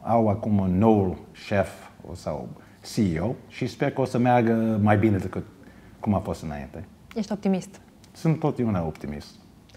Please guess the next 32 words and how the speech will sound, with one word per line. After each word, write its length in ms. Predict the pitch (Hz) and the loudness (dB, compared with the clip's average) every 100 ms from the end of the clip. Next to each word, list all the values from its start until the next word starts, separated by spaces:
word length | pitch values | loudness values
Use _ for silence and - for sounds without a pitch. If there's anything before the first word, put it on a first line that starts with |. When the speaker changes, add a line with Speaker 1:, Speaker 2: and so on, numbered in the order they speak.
| - - | -10 0
Speaker 2:
Pentru 220 | 214 214 | 2 4
România 460 | 208 196 196 233 | 2 2 2 0
sau 200 | 214 214 | -2 -2
în 80 | 196 | -4
sens 240 | 185 190 185 | -2 -4 -2
internațional? 760 | 175 175 170 170 165 156 - - - - - - - - - - - - - | -4 -4 -6 -8 -10 -10 -14 -20 -20 -20 -20 -20 -20 -20 -20 -20 -20 -20 -2
Speaker 1:
Uh, 520 | 117 120 120 117 - 117 | 4 8 8 6 2 0
eu 80 | |
sunt 220 | 151 175 151 | 2 2 0
optimist 420 | 131 139 127 117 | 0 0 -2 -2
pentru 200 | 127 113 | -4 -2
România 400 | 110 113 107 107 | 0 2 0 0
și 160 | 104 | -2
pentru 760 | 107 107 98 98 95 92 92 90 - | -4 -4 -4 -2 -2 0 -2 -4 -10
ce 160 | - 110 | -10 -8
fac 380 | 101 101 90 - | -2 -2 -4 -8
afară 420 | 87 - 107 85 | -10 -4 -4 -2
din 100 | 73 71 | -6 -12
România. 320 | - 57 - - - - - - | -14 -16 -18 -20 -20 -20 -20 -10
Uh, 400 | 95 95 90 73 - | -8 -8 -8 -12 -8
asta 240 | 110 107 | -6 -4
e 40 | |
personalitatea 800 | 107 110 107 104 98 85 95 - | -4 -4 -2 -2 -2 -2 -4 -4
mea. 220 | 87 76 - - - - - - - - - 95 | -8 -8 -12 -20 -20 -20 -20 -20 -20 -10 -4 -2
Ne 60 | 98 | 0
uităm, 520 | 98 95 117 110 110 | 0 2 4 6 6
mă 200 | 110 117 | 6 8
uit 260 | 113 120 | 8 8
tot 160 | 117 107 | 6 0
timpul 260 | 117 110 104 | 0 0 0
la 80 | 104 | 0
paharul 420 | 113 107 104 | 0 0 0